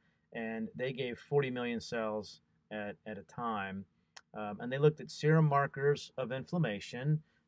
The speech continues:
like C R P and things like that. And they noticed that treatment induced a significant remission of the disease.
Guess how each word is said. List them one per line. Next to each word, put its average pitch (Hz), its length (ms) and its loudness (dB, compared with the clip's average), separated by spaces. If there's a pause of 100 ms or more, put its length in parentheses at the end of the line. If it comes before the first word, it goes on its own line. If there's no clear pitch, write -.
like 107 180 -4
C 127 260 -6
R 117 120 0
P 120 340 -4
and 104 100 -4
things 107 220 -8
like 104 180 -4
that. 101 360 -2 (520)
And 151 280 8
they 165 120 8
noticed 202 400 8
that 156 160 8
treatment 202 420 2
induced 143 520 4
a 135 140 2
significant 160 720 4
remission 127 840 2 (200)
of 110 360 -2 (280)
the 113 100 -4
disease. 131 720 2